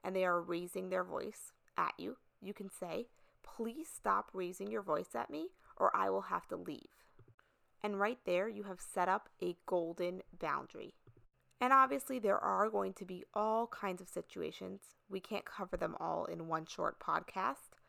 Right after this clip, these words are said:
but it's good to just be prepared and be aware and start setting up these boundaries.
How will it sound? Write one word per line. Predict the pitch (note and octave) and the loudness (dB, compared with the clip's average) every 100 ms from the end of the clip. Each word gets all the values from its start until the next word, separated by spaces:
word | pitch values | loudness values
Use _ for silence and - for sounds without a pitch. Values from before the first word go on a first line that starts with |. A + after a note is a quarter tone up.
| _ _ _ | _ _ _
but | F4 C#4 - - - _ _ _ | 10 10 8 -2 -20 _ _ _
it's | B3 A#3+ | -6 -4
good | - C4+ D4 - | -2 -2 -2 -6
to | - A#3+ | -10 -6
just | - E3+ F3+ - - _ _ - | 0 0 -2 -8 -16 _ _ -14
be | G3+ | -10
prepared | A#3 B3+ G#3+ G3+ C#4+ - _ _ _ - _ _ | -8 -6 -2 -2 -2 -6 _ _ _ -20 _ _
and | G3+ F#3+ F#3 - F3+ | -2 -2 -4 -8 -10
be | G3 | 0
aware | A3 A3+ - - C4 - _ _ | 2 4 2 0 -4 -12 _ _
and | G3+ | -8
start | - G3+ F#3 - | -2 4 4 4
setting | G3+ F#3+ | -4 -4
up | F3+ | -6
these | - F3 | -8 -4
boundaries. | F3 E3 F#3 A#3 C#4+ | 2 2 0 -4 -8